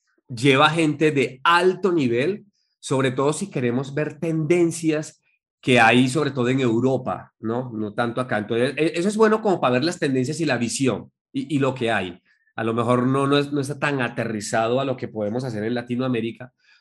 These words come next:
co-, como tal, ¿no? Eh, hay un canal en YouTube, déjeme recordar el nombre,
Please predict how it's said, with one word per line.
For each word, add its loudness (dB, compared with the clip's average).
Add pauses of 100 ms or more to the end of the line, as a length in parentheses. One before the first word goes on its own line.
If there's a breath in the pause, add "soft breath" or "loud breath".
(120)
co-, -6
como 0
tal, 2
¿no? -2 (460 loud breath)
Eh, 2
hay 6
un 2
canal 2
en 2
YouTube, -2 (760 loud breath)
déjeme -6
recordar -4
el -2
nombre, 0